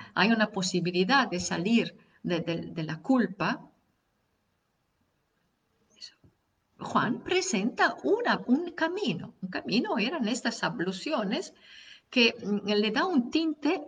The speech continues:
eh, eh, justamente de, eh, de conversión, que no era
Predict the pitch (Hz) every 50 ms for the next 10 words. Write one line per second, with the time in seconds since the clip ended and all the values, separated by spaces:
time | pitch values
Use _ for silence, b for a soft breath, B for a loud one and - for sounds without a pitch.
0 | - - - - - - 214 - - 208 202 196 202 - 226 220 220 - - 339
1 | 330 - - 196 240 233 330 - - - - - 185 175 160 151 156 - - _
2 | _ - 196 190 180 165 165 180 165 165 - - 202 196 180 156 139 - - -
3 | - - - - - - b b b b b - 254 269 277 269 285 330 339 339
4 | 294 202 180 180